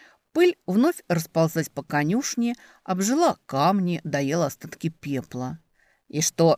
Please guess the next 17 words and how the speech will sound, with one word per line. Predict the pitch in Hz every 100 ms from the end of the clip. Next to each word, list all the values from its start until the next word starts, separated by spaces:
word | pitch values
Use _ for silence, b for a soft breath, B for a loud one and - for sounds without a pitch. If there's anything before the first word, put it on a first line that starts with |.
| -
делать | 151 156 147 160 143
будем?» | 165 160 170 165 - _
Вещерский | 139 139 - 165 - -
вытянул | 294 180 214 254
шею. | 254 - 156 147 160 b b b b
Вопрос | 170 170 294 349 190
от | -
чего-то | 165 156 143
прозвучал | - 156 160 139 220 220 -
жалко. | 143 165 156 - - 143 b b _
«Марья | 151 135 139 160 156 -
не | 160
даст | 151 135 156 - -
здание | 180 185 139 135
ломать». | 139 135 135 - - _ _ _ _ _ _ _
«И | 175
правильно. | 160 151 151 170 196 214